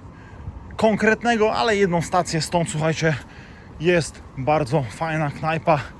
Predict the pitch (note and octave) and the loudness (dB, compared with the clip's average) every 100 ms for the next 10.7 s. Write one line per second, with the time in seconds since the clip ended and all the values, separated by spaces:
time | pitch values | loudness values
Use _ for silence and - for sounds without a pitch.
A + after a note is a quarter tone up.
0 | - - - - - - D#3 D#3 D#3+ D#3 | -16 -16 -18 -16 -8 -2 0 0 0 0
1 | D3+ C#3 D#3 C#3+ C#3 C#3 - - - - | 0 0 2 4 2 -2 -8 -16 -12 -10
2 | - D#3+ D#3+ F3+ D#3+ - D#3 - - - | 0 2 4 4 4 2 0 -2 -8 -10
3 | F3 G3 - E3 D#3+ C#3+ C#3+ - - - | -4 -2 0 2 2 2 0 -4 -14 -14
4 | - A2+ D#3+ D3 D3+ D3+ D3+ C3 C#3 A#2+ | -2 4 4 4 0 0 0 0 -2 -4
5 | - F3+ F3+ E3 D3+ C#3+ A2+ - - - | -6 -2 2 2 0 -2 -4 -10 -16 -16
6 | - - - G#3 G3 D#3+ B2 - D#3 C#3+ | -16 -14 -8 -2 2 2 0 -2 -2 2
7 | C#3 - D3+ D#3 C3+ D3+ B2+ - - - | 0 0 -4 -2 -2 -2 -4 -6 -16 -16
8 | - - - C#3 D#3+ D#3 E3 C#3 D3 A2+ | -16 -16 -14 -2 0 4 4 6 2 2
9 | - - - - - - C3+ B2 C#3+ D#3 | -8 -14 -16 -16 -16 -8 -6 -4 -2 -2
10 | E3 E3 D3+ C#3+ C3+ - | 0 2 2 0 0 -2